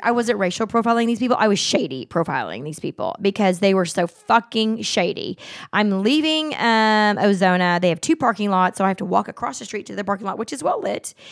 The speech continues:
And I see this car drive by, an older car, I don't know what, Buick or something like that.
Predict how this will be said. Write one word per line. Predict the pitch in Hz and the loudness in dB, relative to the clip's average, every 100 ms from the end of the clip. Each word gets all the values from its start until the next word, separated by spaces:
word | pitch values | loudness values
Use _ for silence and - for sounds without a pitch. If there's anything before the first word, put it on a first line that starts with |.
| - - | -20 -12
And | - | -8
I | - | -6
see | - 302 | -4 -4
this | 294 | -4
car | - 247 240 | 0 2 4
drive | 226 226 | 4 4
by, | 196 214 202 208 | 4 6 8 6
an | 208 185 175 - | 4 2 0 2
older | 185 196 196 | 0 0 -4
car, | - 175 170 | -4 2 2
I | 175 | 2
don't | 165 | -2
know | |
what, | 151 160 | -6 -6
Buick | 175 175 170 - | -2 0 0 -2
or | 175 | -8
something | - 156 | -8 -8
like | 147 - | -8 -8
that. | 156 160 160 | -4 -4 -6